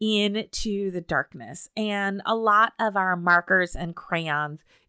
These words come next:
do not work well on black paper, but chalk is special that,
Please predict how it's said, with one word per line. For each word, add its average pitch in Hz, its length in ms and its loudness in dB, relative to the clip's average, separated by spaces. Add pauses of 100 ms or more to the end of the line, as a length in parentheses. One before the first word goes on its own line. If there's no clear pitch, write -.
(120)
do 214 320 -2
not 226 440 -2
work 208 280 -2
well 202 380 -8
on 196 220 -6
black 175 640 -6 (480)
paper, 151 480 -6 (280)
but 214 280 -4
chalk - 680 -4
is 180 140 -4
special - 720 -6 (500)
that, - 200 -4